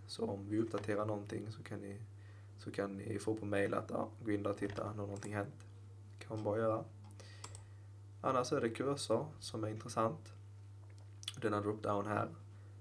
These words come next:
får ni upp, eh, kurser som är favoriserade eller stjärnmärkta som det här. Men man kan ha fler kurser som inte är stjärnmärkta, så klickar man på alla kurser här.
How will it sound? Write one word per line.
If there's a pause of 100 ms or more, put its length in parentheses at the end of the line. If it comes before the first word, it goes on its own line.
får
ni
upp,
eh,
kurser
som
är
favoriserade (200)
eller
stjärnmärkta (300)
som
det
här. (1120)
Men (140)
man
kan
ha
fler
kurser
som
inte
är
stjärnmärkta,
så
klickar
man
på
alla
kurser
här.